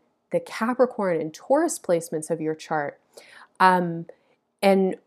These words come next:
in Capricorn and Taurus, we're working with big picture kinds of things, right? Like I just talked about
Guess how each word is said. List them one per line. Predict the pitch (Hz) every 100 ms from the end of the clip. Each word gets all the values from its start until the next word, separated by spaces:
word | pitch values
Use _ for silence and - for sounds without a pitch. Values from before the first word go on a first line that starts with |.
| _ _ _ -
in | 214
Capricorn | 208 247 294 311 277 240
and | 180
Taurus, | - 285 254 -
we're |
working | 190 240 302
with | 208 165 -
big | 214 220 233 226
picture | - 220 - 208 175
kinds | - 175 175
of | 175
things, | - 165 160 170 185 - -
right? | 165 165 170
Like | 165 156 - _ - - - -
I | 175
just | 170 170 -
talked | 175 170
about | 180 175 165 156